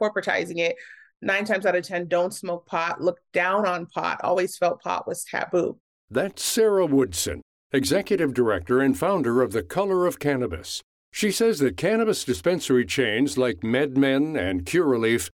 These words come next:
Speaker 2: have pushed smaller operators out of the industry. With private capital, these chains can afford the enormous taxes and fees that go along with running a cannabis business.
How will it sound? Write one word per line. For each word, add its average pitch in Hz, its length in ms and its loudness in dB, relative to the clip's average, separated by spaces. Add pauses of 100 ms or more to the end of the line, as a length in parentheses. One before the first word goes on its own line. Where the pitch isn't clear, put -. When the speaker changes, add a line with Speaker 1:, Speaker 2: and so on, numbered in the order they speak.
(140)
Speaker 2:
have 143 220 0
pushed - 440 -2
smaller 151 500 2
operators 82 680 -2
out 139 260 0
of 135 80 2
the 156 140 2
industry. 151 580 -2 (320)
With 92 260 -2
private 175 420 0
capital, 170 480 2 (260)
these 131 280 2
chains 143 380 2
can 113 180 -2
afford 123 340 0
the 110 160 0
enormous 107 600 0
taxes 160 500 -2
and 101 180 -2
fees 175 340 2
that 104 180 0
go 175 200 4
along 127 360 2
with 139 180 2
running 131 320 2
a 131 80 2
cannabis 117 480 -2
business. 95 540 -2